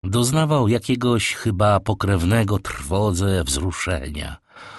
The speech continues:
Był to ów rodzaj lęku, który nawiedza nas niekiedy w biały dzień, nawet na pustkowiu, jakby ścigało nas inkwizytorskie spojrzenie czyichś oczu.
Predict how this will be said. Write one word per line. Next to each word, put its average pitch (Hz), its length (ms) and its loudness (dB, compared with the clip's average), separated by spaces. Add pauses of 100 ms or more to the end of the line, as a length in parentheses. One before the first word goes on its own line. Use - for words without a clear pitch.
(140)
Był 135 160 2
to 135 100 2
ów 127 200 2
rodzaj 107 460 2
lęku, 82 640 0
który 92 300 -4
nawiedza 95 400 2
nas 95 240 0
niekiedy 92 400 0
w 78 40 -4
biały 90 300 0
dzień, 80 340 0 (360)
nawet 87 460 0
na 98 220 4
pustkowiu, 78 840 -2 (480)
jakby 98 400 0
ścigało 101 760 2
nas 92 380 2
inkwizytorskie 101 1080 -2
spojrzenie 87 720 -2
czyichś 85 360 -6
oczu. 78 520 -8